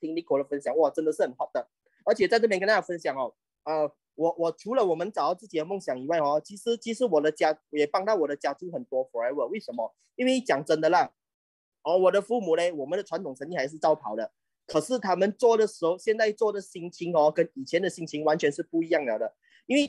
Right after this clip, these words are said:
以前做传统生意，你很压力，你没有收入哦，或者是遇到疫情的话，你会怎么值班？可是他们现在做传统生意，因为我妈妈不喜欢出来的，她还是喜欢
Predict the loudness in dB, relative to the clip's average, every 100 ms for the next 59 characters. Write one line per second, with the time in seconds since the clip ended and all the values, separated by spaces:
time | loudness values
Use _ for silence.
0 | -2 -4 0 2 4 2 2 0 -2 -2
1 | -4 -4 -8 -10 -2 0 2 0 -6 -8
2 | -10 -2 0 0 2 0 0 -4 -4 -2
3 | -2 -2 -6 -8 -6 -8 _ _ -2 0
4 | 0 -2 -6 0 2 2 -2 -8 -6 -6
5 | -4 -2 -2 -4 _ _ 0 2 2 4
6 | 4 4 2 4 2 2 -2 -2 -8 -8
7 | -8 -8 -8 -12 -6 0 0 0 0 -2
8 | -4 -6 -6 -6 -2 0 0 0 -4 -6
9 | -8 -8 -6